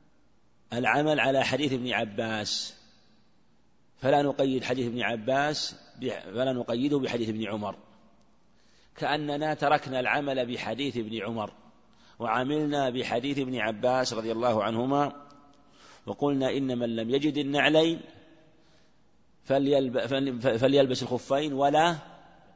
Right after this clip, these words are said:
ولا يقطع الخفين". فلو اعترض المعترض وقال: "ألا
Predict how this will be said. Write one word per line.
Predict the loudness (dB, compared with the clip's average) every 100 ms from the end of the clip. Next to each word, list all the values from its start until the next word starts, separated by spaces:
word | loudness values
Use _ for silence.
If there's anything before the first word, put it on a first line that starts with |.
| -20 -20 _ _ _ _ _ _ -6
ولا | 2 4
يقطع | 4 2 -2
الخفين". | -4 -6 -6 -6 -6 -8 -14 -20 -20 -20 _ _ _ _ _ _ _ -20 -20 -20 _ -20 _ _ 0
فلو | 2
اعترض | 4 4 6
المعترض | 4 0 -2 -2
وقال: | -2 -8 -6 -6 -8 -18 -20 -20 -20 _ _ _ _ _ _ _ -10 -4
"ألا | 0 0 -2